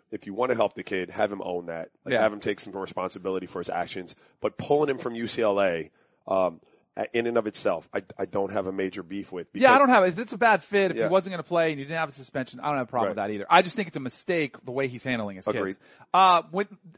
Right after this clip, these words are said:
Speaker 2: it's Wednesday. We didn't have Monday Night Football to react to. It's been a slow news, but there was news yesterday from the N F L because it was suspension day. That's when you get the letter in your
Speaker 1: Uh, uh,
Speaker 2: locker
Speaker 1: uh,
Speaker 2: says what's happened
Speaker 1: uh,
Speaker 2: to you.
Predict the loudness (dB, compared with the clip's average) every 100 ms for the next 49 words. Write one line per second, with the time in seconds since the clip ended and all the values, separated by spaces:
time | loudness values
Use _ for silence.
0 | -4 -4 -4 -2 2 2 2 2 2 0
1 | -2 -2 0 -2 -2 -4 0 0 2 0
2 | 0 -6 -10 -10 -10 -4 -4 -4 -6 -6
3 | -2 -2 2 2 2 -4 -4 -4 -2 -4
4 | -2 -4 -6 -4 -6 -6 -4 -2 -2 -4
5 | _ _ -8 -2 0 0 -2 -6 -6 -6
6 | -8 0 2 2 0 2 6 6 6 4
7 | 0 0 0 2 6 8 6 4 4 8
8 | 10 8 8 4 6 6 4 2 2 2
9 | 2 4 4 4 2 2 2 4 2